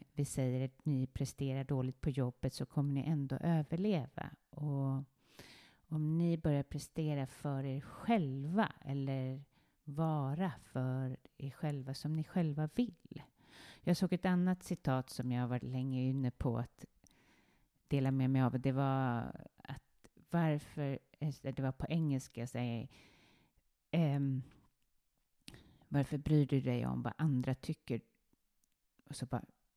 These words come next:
"Du tycker ju ändå inte om alla andra." Och det är ju också helt sjukt att man viger sitt liv till vad periferin är, de, så här, folk som ändå kommer vara statister i ens liv.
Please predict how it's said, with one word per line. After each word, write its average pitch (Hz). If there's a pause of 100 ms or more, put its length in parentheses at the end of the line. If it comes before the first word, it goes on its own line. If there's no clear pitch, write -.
"Du -
tycker -
ju 143
ändå 131
inte 127 (560)
om 185
alla 113
andra." 107
Och 127
det 170
är 185
ju 175
också -
helt 104
sjukt -
att 120
man 135 (840)
viger 226
sitt 170
liv 139
till 131 (100)
vad 143
periferin 151 (420)
är, 160
de, 147
så -
här, 127 (300)
folk 175
som 170
ändå 151
kommer 165
vara 143
statister -
i 127
ens 120
liv. 190